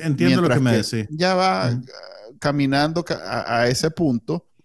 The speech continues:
Speaker 1: Ya sabes qué es lo que la serie piensa sobre eso.
Speaker 2: Sí, y, de,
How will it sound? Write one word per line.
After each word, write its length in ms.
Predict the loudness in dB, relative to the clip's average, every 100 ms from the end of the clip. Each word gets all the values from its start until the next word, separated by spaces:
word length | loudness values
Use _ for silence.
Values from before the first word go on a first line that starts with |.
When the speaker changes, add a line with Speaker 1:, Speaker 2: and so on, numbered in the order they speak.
| -8
Speaker 1:
Ya 180 | 0 2
sabes 360 | 4 4 2
qué 80 | 2
es 60 | 0
lo 120 | 0
que 80 | 0
la 120 | 0
serie 320 | 0 2 2
piensa 540 | 2 4 4 4 2 -2
sobre 640 | 0 2 2 2 0 0
eso. 340 | 0 -4 -14 -14
Speaker 2:
Sí, 340 | -6 -2 -2 0
y, 80 | 2
de, 180 | 2